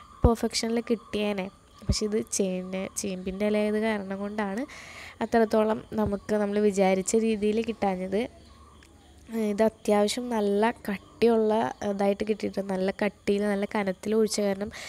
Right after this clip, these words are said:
നമുക്കിനി ഇത് വീടിൻ്റെ, ആ, ടേബിളിലൊക്കെ ഫ്രൂട്ട്സൊക്കെ വെക്കാനോ അല്ലെങ്കിൽ അങ്ങനത്തെ ഡെക്കറേറ്റീവ് ഐറ്റംസ് എന്തെങ്കിലുമൊക്കെ വെക്കാനായിട്ട് യൂസ് ചെയ്യാം. അപ്പോൾ നെക്സ്റ്റ് എന്ന് പറഞ്ഞാൽ നമ്മൾ, ആ,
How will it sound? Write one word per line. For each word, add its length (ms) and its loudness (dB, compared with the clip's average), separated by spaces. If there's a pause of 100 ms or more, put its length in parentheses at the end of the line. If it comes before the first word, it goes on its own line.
(160)
നമുക്കിനി 380 0
ഇത് 100 2 (400)
വീടിൻ്റെ, 440 0 (520)
ആ, 40 -2 (460)
ടേബിളിലൊക്കെ 760 0
ഫ്രൂട്ട്സൊക്കെ 640 -2 (100)
വെക്കാനോ 500 -4
അല്ലെങ്കിൽ 340 -4
അങ്ങനത്തെ 440 -6 (320)
ഡെക്കറേറ്റീവ് 600 2
ഐറ്റംസ് 380 0
എന്തെങ്കിലുമൊക്കെ 440 -2
വെക്കാനായിട്ട് 600 0
യൂസ് 260 0
ചെയ്യാം. 240 0 (640)
അപ്പോൾ 240 6
നെക്സ്റ്റ് 460 -6
എന്ന് 180 -2
പറഞ്ഞാൽ 320 0
നമ്മൾ, 180 -2 (360)
ആ, 20 -4